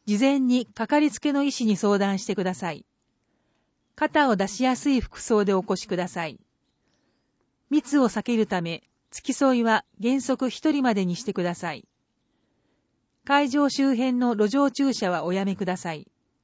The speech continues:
五、住所違い接種について。新型コロナウイルスワクチンは、原則、住民票のある区市町村で接種を行うこととしています。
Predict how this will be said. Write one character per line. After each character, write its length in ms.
五、 320
住 220
所 100
違 360
い 20
接 240
種 120
に 140
つ 140
い 100
て。 280
新 300
型 240
コ 120
ロ 100
ナ 180
ウ 80
イ 120
ル 100
ス 120
ワ 140
ク 80
チ 200
ン 100
は、 220
原 180
則、 440
住 260
民 200
票 260
の 160
あ 80
る 100
区 140
市 140
町 140
村 320
で 80
接 180
種 220
を 120
行 120
う 220
こ 100
と 100
と 120
し 100
て 100
い 120
ま 140
す。 300